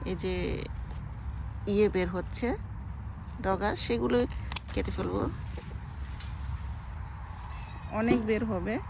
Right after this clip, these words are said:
কেননা মেইন শুটটা নি-, আহ, রাখবো, আর যেগুলো ন-, অন্য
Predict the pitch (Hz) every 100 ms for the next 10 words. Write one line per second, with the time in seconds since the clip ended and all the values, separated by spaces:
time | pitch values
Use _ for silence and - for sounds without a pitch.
0 | - - - - - - - - - -
1 | 220 220 226 208 214 247 262 - 233 -
2 | - 233 226 220 240 - 214 208 202 202
3 | 208 202 202 208 254 220 185 175 170 160
4 | 190 202 214 208 196 208 190 190